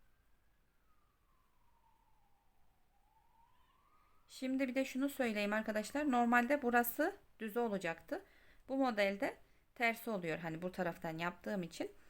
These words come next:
O yüzden siz yazmanın tersinden başlayın yani. Çünkü bu taraf düz olacağı için. Yani şu anda benimkinde sıkıntı yok. Hani iki tarafta aynı olduğu için ama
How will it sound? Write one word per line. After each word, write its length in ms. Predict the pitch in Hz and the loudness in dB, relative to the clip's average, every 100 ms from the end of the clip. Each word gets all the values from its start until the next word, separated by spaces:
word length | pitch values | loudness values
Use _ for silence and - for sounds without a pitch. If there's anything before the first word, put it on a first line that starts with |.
| - - - | -20 -20 -6
O 120 | 247 | 0
yüzden 340 | 294 254 240 | 0 2 0
siz 240 | 226 285 277 | -2 -4 2
yazmanın 600 | 240 226 226 226 381 415 | 4 4 2 2 0 -4
tersinden 640 | - 220 208 214 220 220 190 | 2 2 2 0 4 4 4
başlayın 480 | 156 - 151 147 151 | 0 0 -4 -2 -2
yani. 380 | 147 160 311 - - - - - | -2 0 -4 -6 -20 -20 -20 -12
Çünkü 320 | 226 196 226 | -10 -6 -6
bu 80 | 214 | -4
taraf 300 | 202 190 - | -2 -4 -6
düz 160 | 190 | -6
olacağı 460 | 190 185 185 202 175 | -2 -2 -2 -2 -2
için. 300 | 160 - 466 - - - _ _ - | -4 -10 -10 -16 -20 -20 _ _ -12
Yani 140 | 165 175 | -10 -6
şu 140 | 202 | -2
anda 220 | 196 190 | 0 2
benimkinde 400 | 190 190 190 196 | 0 -2 -2 -4
sıkıntı 440 | 190 - 190 190 202 | -4 -6 -8 -6 -4
yok. 180 | 180 | -6
Hani 140 | 165 160 | -6 -8
iki 140 | - | -10
tarafta 400 | - 165 160 - | -8 -6 -6 -4
aynı 320 | 165 165 165 | -4 -4 -4
olduğu 220 | 170 170 208 | -8 -6 -6
için 220 | 190 240 | -6 -2
ama 280 | 285 262 | 0 0